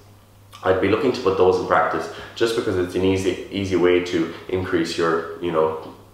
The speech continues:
daily energy expenditure in, or, or if you wanna gimmick it up,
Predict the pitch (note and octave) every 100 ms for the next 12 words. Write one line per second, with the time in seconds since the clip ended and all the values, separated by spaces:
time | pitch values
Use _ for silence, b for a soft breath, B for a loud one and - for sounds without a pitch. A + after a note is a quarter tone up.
0 | - F2 D#2+ D#2+ F#2 G2 F2 E2+ - F2
1 | E2 D#2+ D#2+ E2+ F2 - E2+ F2 - F#2
2 | E2+ D#2+ B B - F2+ F#2 F2 E2+ E2
3 | A2+ G#2+ G2 F2+ F2+ - -